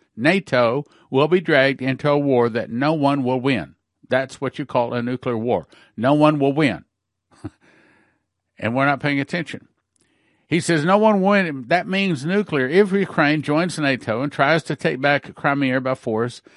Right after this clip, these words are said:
then nato member states will be dragged into a war with Russia, and there will be no victors, he says. "Russia will not allow an attempt by Ukraine to return Crimea militarily," Russian President Vladimir Putin said. Headline,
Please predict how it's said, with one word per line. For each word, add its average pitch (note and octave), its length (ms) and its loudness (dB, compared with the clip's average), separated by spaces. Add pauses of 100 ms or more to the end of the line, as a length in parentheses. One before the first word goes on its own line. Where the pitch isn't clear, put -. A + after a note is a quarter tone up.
(280)
then C#3 160 0
nato F3 340 2
member F3 280 -4
states B2 420 -2
will D3 160 -2
be F3 100 0
dragged C#3+ 340 -2
into D3 220 -4
a C#3+ 60 -2
war A#2+ 220 -4
with A2+ 120 -10
Russia, G#2+ 340 0
and A#2+ 260 -4
there D3+ 440 2
will C3+ 380 -4
be C3 340 -4
no A2+ 240 -4
victors, A#2+ 480 -8
he C3+ 140 -6
says. - 420 -8 (640)
"Russia E3+ 300 0
will D#3+ 100 -2
not G3 240 2
allow D#3 260 2
an B2 60 -2
attempt A#2 500 -6
by A#2+ 120 -2
Ukraine A#2+ 540 -2
to C#3 140 -6
return D3 480 -2
Crimea C#3+ 420 0
militarily," C#3+ 960 -2 (340)
Russian D3+ 400 0
President C#3+ 360 -4
Vladimir A#2+ 440 -4
Putin A2 340 -12
said. G#2+ 360 -8 (520)
Headline, F3 560 -2